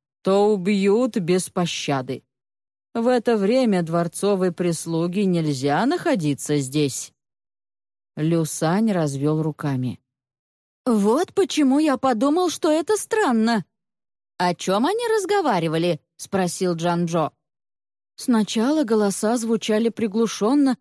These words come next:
словно женщины бормотали себе под нос, поэтому начала разговора я не слышал. А потом голоса стали звучать громче». Лю Сань почесал голову.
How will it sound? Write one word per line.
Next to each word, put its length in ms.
словно 460
женщины 560
бормотали 680
себе 360
под 300
нос, 280
поэтому 420
начала 520
разговора 600
я 380
не 160
слышал. 560
А 160
потом 640
голоса 720
стали 380
звучать 640
громче». 800
Лю 280
Сань 400
почесал 560
голову. 520